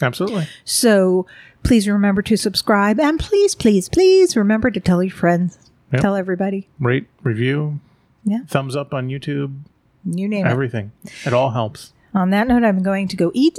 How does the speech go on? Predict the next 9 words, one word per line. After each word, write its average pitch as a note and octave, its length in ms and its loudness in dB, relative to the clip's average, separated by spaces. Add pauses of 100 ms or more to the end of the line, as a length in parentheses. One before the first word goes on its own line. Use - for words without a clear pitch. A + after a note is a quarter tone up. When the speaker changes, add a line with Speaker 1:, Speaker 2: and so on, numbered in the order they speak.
Speaker 2:
and D#3+ 140 -2
I D#3 80 -4
will D#3+ 140 -4
say A#3 340 -2
good A3+ 300 -6
night. - 460 -6 (340)
Speaker 1:
Or G#2+ 160 -2
good A2+ 180 -2
morning. D3+ 400 -2